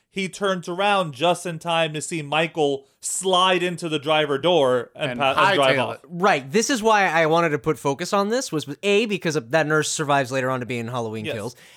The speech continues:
Speaker 3: and B, everyone loves to bring up this point of contention. Who taught Michael how to drive?
Speaker 1: Right.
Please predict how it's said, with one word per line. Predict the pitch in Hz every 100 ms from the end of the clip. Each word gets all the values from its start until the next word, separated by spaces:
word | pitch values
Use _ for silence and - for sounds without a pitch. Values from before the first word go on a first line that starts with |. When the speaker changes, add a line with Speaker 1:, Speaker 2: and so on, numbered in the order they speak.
| -
Speaker 3:
and | 175 175 131
B, | 269 269 202 175 - _ -
everyone | 151 180 277 311 269
loves | 190 190 -
to | 208
bring | 165 185 175
up | 156 -
this | 135
point | - 147 143
of | 139
contention. | 151 131 139 127 120 107 _ _
Who | - 214 247
taught | - 208 202 185
Michael | 160 156 156 156 147
how | 131 127
to | - 117
drive? | 104 104 78 69 -
Speaker 1:
Right. | 151 117